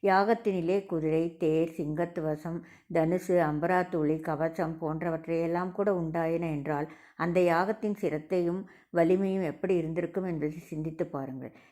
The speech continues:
பேரனின் யாகத்தைக் கண்டு பாட்டனார் பிரகலாதர் கூட ஒரு முறை கவசம் அளித்திருக்கிறார். இவ்வாறாக தொண்ணூத்தொன்பது முறை அஸ்வமேதம் யாகம் முடித்துவிட்டுட்டு, முடித்துவிட்டு, நூறாவது முறை அஸ்வமேத யாகம் செய்ய எல்லா ஏற்பாடுகளையும் பலி சக்கரவர்த்தி செய்து கொண்டிருந்தார்.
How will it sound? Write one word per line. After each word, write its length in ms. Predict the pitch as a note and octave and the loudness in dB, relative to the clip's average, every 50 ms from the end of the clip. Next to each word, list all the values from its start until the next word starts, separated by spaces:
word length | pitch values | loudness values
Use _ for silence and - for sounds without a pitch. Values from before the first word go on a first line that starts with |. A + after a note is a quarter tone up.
| _ _ - | _ _ 2
பேரனின் 520 | F#3 F3 F3+ F#3 F#3 F#3 F#3+ F#3+ F3+ F3 D#3+ | 4 4 4 4 2 2 0 0 0 0 2
யாகத்தைக் 440 | D#3 D3+ D#3 E3+ E3+ E3 F3+ - | 2 2 0 0 -2 -4 -4 -4
கண்டு 240 | - F3+ E3+ E3+ F#3+ F#3 | -4 -4 -4 -4 -4 -4
பாட்டனார் 580 | - D#3+ D3 D#3 D#3+ D#3+ G3 F#3+ F3+ F3 F3 F3 | -2 0 0 0 0 -2 -2 -2 -2 -2 -2 -4
பிரகலாதர் 540 | C#3 C#3 C3+ F3 F3+ F#3 F#3 F#3 F#3+ F3+ | -6 -6 -4 0 0 2 2 2 0 0
கூட 200 | F3+ G3 F#3+ G3+ | 0 2 2 4
ஒரு 160 | F3+ F3+ E3 D#3+ | 4 2 2 0
முறை 240 | E3 E3 F3 E3+ | 0 0 0 0
கவசம் 400 | E3+ E3+ D3 D3 D3+ - F3 D#3+ | 0 -2 -4 -4 -4 -4 -4 -4
அளித்திருக்கிறார். 580 | D3 C#3 C#3+ - - C3 B2+ - C3+ C3+ A#2+ - - - - - _ | -4 -4 -6 -6 -8 -10 -8 -8 -10 -10 -10 -12 -14 -20 -20 -16 _
இவ்வாறாக 640 | - F#3+ F#3 F3+ G3 G3 G3 F#3+ F#3+ G3 G3+ A3+ A3+ - | -6 -6 0 4 6 6 8 8 8 6 6 4 4 2
தொண்ணூத்தொன்பது 760 | F#3+ D#3+ D#3+ F3 G3+ G#3+ G#3 G#3 G#3+ G3 F#3 F3 F3 E3+ D#3+ | 2 2 2 2 2 0 2 2 2 0 2 2 0 0 0
முறை 200 | D3+ D3+ E3+ G3 | 0 2 2 2
அஸ்வமேதம் 680 | G3 E3+ F#3 - F#3+ F#3 F#3+ F#3 F3+ E3+ F3 D#3+ D#3 | 2 2 0 -2 -4 -4 -2 -2 0 0 0 0 0
யாகம் 360 | D3+ C#3+ D3 C#3+ E3+ D#3+ D3+ D3 | 0 -2 -2 -2 -2 -2 -2 -2
முடித்துவிட்டுட்டு, 800 | C3+ B2+ B2+ - - F3 E3 D#3 - - - - D3+ D3+ C3+ - | -2 -4 -6 -6 -4 -2 -2 0 -2 -4 -6 -8 -6 -6 -6 -6
முடித்துவிட்டு, 540 | - E3+ F3 F3 E3+ G3+ F3+ F3 F3 - G3 E3+ - - - - - _ | -6 -6 -6 -2 0 0 0 0 0 0 0 0 -2 -6 -16 -20 -16 _
நூறாவது 520 | - F#3+ G3 G#3 A3 A3 G#3 G#3 G3 G3 | -2 2 4 8 8 8 8 8 6 4
முறை 220 | F3+ F3 F3 F#3+ F#3+ | 2 2 2 2 2
அஸ்வமேத 600 | F3 D3+ - - F#3 F#3 F#3+ F#3+ F#3 E3+ F3+ F3 | 2 0 0 -2 -2 -2 -2 0 0 2 2 2
யாகம் 320 | E3 D#3+ D#3+ E3 D#3 D#3 | 2 2 2 0 -2 -4
செய்ய 240 | - E3 D3 D3+ D#3+ | -4 -2 0 0 2
எல்லா 340 | D#3+ D#3 C#3 - E3 E3+ F3 | 2 0 0 0 0 0 2
ஏற்பாடுகளையும் 720 | E3+ D#3+ D#3 D#3 D#3 - F3 E3+ E3 D#3 D3+ D3+ E3 F3 | 2 0 0 -2 -2 -2 -2 -2 0 0 -2 -2 -2 -2
பலி 180 | D3 C#3+ C#3+ D#3 | -4 -4 -4 -4
சக்கரவர்த்தி 560 | E3 - F#3 F3 F#3 E3 D3+ D3 C#3+ - F#3 | -4 -4 -6 -6 -4 -4 -4 -4 -6 -8 -8
செய்து 260 | - - D3 C#3 C#3 | -6 -4 -4 -4 -4
கொண்டிருந்தார். 580 | D3+ - D#3+ D#3+ D#3+ D3 C3+ B2 B2 A#2+ B2 - | -6 -6 -6 -6 -6 -6 -8 -8 -8 -8 -10 -12